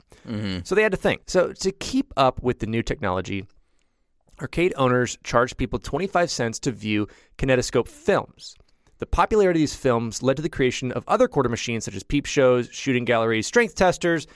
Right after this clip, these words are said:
Speaker 2: stationary bikes, slot machines, and machines that dispense candy, like I said before. And, you know, starting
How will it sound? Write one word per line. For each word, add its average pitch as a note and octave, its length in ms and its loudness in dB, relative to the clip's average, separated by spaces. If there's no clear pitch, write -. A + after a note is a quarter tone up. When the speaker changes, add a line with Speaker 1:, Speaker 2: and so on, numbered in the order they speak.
Speaker 2:
stationary G3 400 2
bikes, D3+ 320 2
slot C3 180 0
machines, C#3 340 -4
and C3 140 -4
machines B2+ 280 -4
that A#2 60 -8
dispense G#2+ 340 -4
candy, G#2 380 -2
like G2 140 2
I G#2 80 2
said G2+ 260 -4
before. C3 460 0
And, D#3 380 2
you - 300 -8
know, C#3+ 100 4
starting F#3 380 2